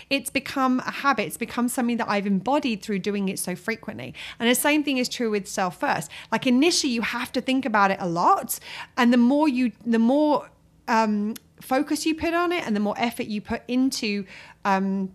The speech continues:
practicing it, the less, the, the, the more kind of automatic it becomes and the more embodied it becomes and the more you do it without even thinking about it and necessarily needing to be conscious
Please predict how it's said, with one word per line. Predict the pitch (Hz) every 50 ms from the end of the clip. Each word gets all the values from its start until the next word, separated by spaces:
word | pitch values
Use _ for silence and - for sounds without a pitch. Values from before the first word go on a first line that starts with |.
| -
practicing | - - - 403 294 - - 339 320 - 208 185 175
it, | 170 190 226 - - - - - - - - - _ _ -
the | 214 190 214 226
less, | 220 226 240 247 233 - - - - - - _ _ _ _ _ _ -
the, | 214 233 233 240 -
the, | 247 226 226 233 233 233 233
the | 247 214 220 226
more | 226 254 277 262
kind | 269 - 233 220
of | 226 -
automatic | 247 226 220 - - 226 220 214 - - - -
it | - -
becomes | - 277 - - 294 302 339 359 370 381 349 -
and | - 226 208 208
the | 214 214
more | 214 220 226 240
embodied | - 226 202 196 240 294 311 330 294 240
it | 220 180 -
becomes | - 220 - - 208 208 208 208
and | - - 208
the | 226 240
more | 254 294 339
you | 302 262 233
do | 196 - 320 330
it | 262 -
without | 214 202 208 196 208 -
even | 226 196 190 208
thinking | 185 - 214 202 - - 190
about | 170 196 180 180 185
it |
and | 185 196
necessarily | 190 185 185 - - 180 175 180
needing | 180 185 170 175 175 170
to | -
be | - 175
conscious | - - 196 180 - - 180 -